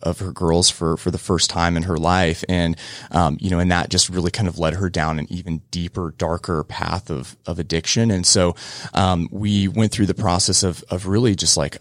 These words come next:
we don't know what to do. You know, she didn't, she didn't come back to pick them up on the date that we had talked about. And then when she did show up, she was like,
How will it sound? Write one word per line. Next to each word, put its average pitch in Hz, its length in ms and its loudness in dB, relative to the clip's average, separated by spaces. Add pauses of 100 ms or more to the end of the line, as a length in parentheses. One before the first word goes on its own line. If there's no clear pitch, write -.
we 101 100 -10
don't 87 160 -4
know 90 120 2
what - 140 -2
to - 100 -4
do. 82 380 2
You 95 140 -2
know, 76 120 0
she - 160 0
didn't, 87 360 -2
she - 140 -2
didn't 82 160 0
come 95 160 -2
back 76 240 -4
to - 80 -6
pick - 240 -4
them 64 160 -2
up 98 260 4
on 78 120 2
the 69 80 -2
date 85 240 -2
that - 160 -6
we 85 100 -2
had 50 100 -2
talked 98 360 4
about. 95 360 4
And 92 160 2
then 82 140 0
when 85 160 -2
she - 180 2
did 104 300 4
show 92 300 6
up, 82 200 2
she - 140 -2
was 82 160 -2
like, 78 180 -2